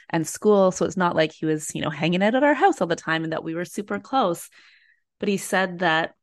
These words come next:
and I'm literally reading his words that he shared publicly. And he said, "He supported me after my father's death,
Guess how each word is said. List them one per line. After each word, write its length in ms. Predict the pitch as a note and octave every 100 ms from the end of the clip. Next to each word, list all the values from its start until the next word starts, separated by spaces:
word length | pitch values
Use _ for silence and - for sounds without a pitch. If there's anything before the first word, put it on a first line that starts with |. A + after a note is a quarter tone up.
| _ _ _
and 100 | F3
I'm 200 | E3+ D#3+ -
literally 400 | F3 E3 E3 D#3+
reading 320 | E3 D#3+ E3
his 560 | D#3 E3 D#3+ D#3 - - -
words 460 | E3 D#3+ D#3+ F3+
that 120 | -
he 320 | - F3 E3 D#3+
shared 280 | - E3
publicly. 580 | - E3 - - F#3+ F#3+ -
And 100 | F#3+
he 100 | F3+
said, 200 | - F3+
"He 140 | F#3+
supported 480 | - F#3+ G#3+ G#3 G#3
me 120 | F#3
after 300 | E3 E3 F#3
my 120 | F3+
father's 460 | E3 D#3 D#3 D#3 D#3+
death, 340 | D3+ D3 -